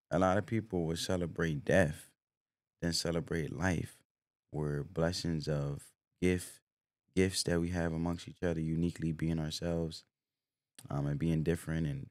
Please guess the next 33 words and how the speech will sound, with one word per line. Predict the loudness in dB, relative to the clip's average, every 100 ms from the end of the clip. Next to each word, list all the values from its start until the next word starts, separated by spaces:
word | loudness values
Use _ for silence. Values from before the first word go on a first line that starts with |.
| _ _ _ _ -4
the |
blessings | 2 2 2 0
of | 0
our | -2
gifts | 0 0 0 -4
and | -4
talents | -2 -2 -2
and | -6
stuff | -6 -4
that | -4
we | -4
can | -8 -4
give | -4
to | -2
the | -2
world | 0 0 -2
to | -4 -8
impact | -6 -4 -4 -4
the | -2
world, | 0 0
to | -2 -6
uplift | -4 -6 -8
each | -6 -2
other, | 0 -2 -4 _ _ _ _ _ _ -6
um, | -4 -4 -6 -10 -16 _ _
to | 2
learn | 4 2
from | 2 2
one | 4
another. | 4 4 2 -2 -6 _ _ _ _ _ -8
Um, | -6 -6 -10 -16 _ _ _ _ _ _ _ _ _ _ _ _ -2
it's | 0 2
like | 2 0 -2